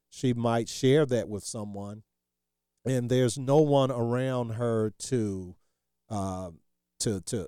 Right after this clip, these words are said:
to edify her, to buck her up, to say, "Hey, you can do this." Uh, if it's happened, it's God's will that it would happen,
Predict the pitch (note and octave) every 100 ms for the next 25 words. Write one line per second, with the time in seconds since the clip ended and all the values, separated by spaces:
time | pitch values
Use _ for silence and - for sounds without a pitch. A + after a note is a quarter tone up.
0 | - B2 F2+ - B2 C3 - A#2+ G#2 A2+
1 | G#2 F#2+ - F2 A2+ A2+ - A2+ G#2 A2
2 | G2+ D#2+ _ - - B2 G#2 G2+ B2+ G#2+
3 | F2 G#2+ A#2 C3 G#2+ G#2+ G2 F#2 F2+ -
4 | - _ _ _ - G2 F#2 F#2 - A2
5 | - G#2 - C#3 B2+ - G2+ F#2+ _ _
6 | _ - G#2+ - A#2+ A#2 G#2+ G2+ A#2 A#2+
7 | A#2 G2 F2+ E2 F#2 F#2+ G2+ F2 F2+